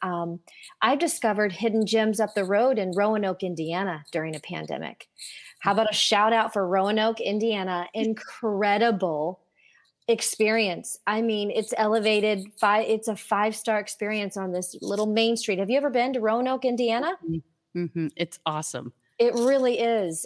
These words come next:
Speaker 1: And so, you know, your bucket list hidden gem can be right in your backyard. It really can. It's just about being open to the possibilities and, and seeing what's out there.
Speaker 2: You know, I love that. Now, if you're watching this on the chat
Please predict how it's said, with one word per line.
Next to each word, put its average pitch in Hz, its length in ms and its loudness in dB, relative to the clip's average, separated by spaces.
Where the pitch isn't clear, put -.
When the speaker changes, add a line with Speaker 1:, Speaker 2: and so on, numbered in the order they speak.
Speaker 1:
And 196 380 -4
so, 220 400 0
you 254 140 -2
know, 247 280 0
your 254 360 -2
bucket 233 520 -2
list 214 300 -2
hidden 202 300 -4
gem 185 420 -4
can 185 280 -10
be 170 220 -4
right 170 460 -4
in 180 200 -4
your 165 100 -2
backyard. 120 720 -6
It 196 160 0
really 202 240 0
can. 180 440 -8
It's - 200 -6
just 196 220 -4
about 185 340 0
being 185 200 0
open 175 280 -2
to 165 140 -10
the 165 80 -8
possibilities 156 840 -4
and, 156 180 -4
and 170 240 -4
seeing 226 340 2
what's 220 160 0
out 233 220 0
there. - 280 -8
Speaker 2:
You 196 80 -4
know, 180 160 2
I 180 120 2
love 165 240 0
that. 165 160 0
Now, 208 120 2
if 214 120 -4
you're 240 80 2
watching 269 360 0
this 254 240 -2
on 202 200 2
the 196 80 0
chat 165 460 0